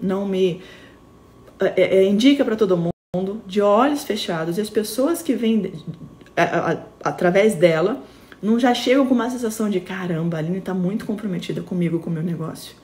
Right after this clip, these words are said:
Vai ser muito, muito além a entrega dela do que aquilo que de fato eu vou pagar. Eu sei que tem valor." Sim.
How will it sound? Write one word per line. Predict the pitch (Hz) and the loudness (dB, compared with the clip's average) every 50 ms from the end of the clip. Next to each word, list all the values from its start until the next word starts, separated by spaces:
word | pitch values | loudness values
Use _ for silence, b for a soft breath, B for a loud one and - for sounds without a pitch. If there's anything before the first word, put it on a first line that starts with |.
| B B B | B B B
Vai | B 165 175 | B -8 -6
ser | 170 - 196 | -4 -4 -4
muito, | 196 202 214 220 233 247 262 285 285 311 - - 311 302 302 B B B B - | -2 0 2 4 6 8 8 8 8 6 4 -2 -4 -4 -4 B B B B -2
muito | 220 233 262 294 294 302 339 392 403 - - 370 359 359 B B B B B | 0 4 6 6 6 6 4 2 0 4 6 6 6 6 B B B B B
além | 180 190 196 185 180 170 170 180 214 214 - | -2 2 4 4 4 4 2 0 -4 -6 -8
a | - - 196 | -6 -6 -6
entrega | 190 175 - 180 180 185 190 190 | -4 -2 0 2 2 4 4 2
dela | 170 156 151 156 196 196 202 | 0 0 0 0 -2 -2 -4
do | 240 - 214 | -4 -6 -6
que | - - | -4 -4
aquilo | 226 240 - - 220 233 | -6 -6 -4 -4 -2 -2
que | 240 - 220 | -2 -4 -8
de | - | -8
fato | - - 233 - 220 | -8 -10 -8 -6 -4
eu | 190 | -4
vou | 175 170 | -4 -4
pagar. | 170 - 190 170 165 - - - - B B B B B - | -4 -6 -8 -8 -8 -8 -10 -14 -18 B B B B B -12
Eu | 170 | -8
sei | - - 180 | -4 -2 -4
que | - - | -4 -4
tem | - 208 220 | -4 -2 -2
valor." | 202 196 185 170 185 180 147 - - 175 - - - - - _ _ _ - _ | -2 -2 -2 -4 -4 -4 -4 -6 -6 -8 -10 -14 -18 -20 -20 _ _ _ -20 _
Sim. | - - 359 294 190 180 170 | -6 -4 -2 -2 -2 -2 -6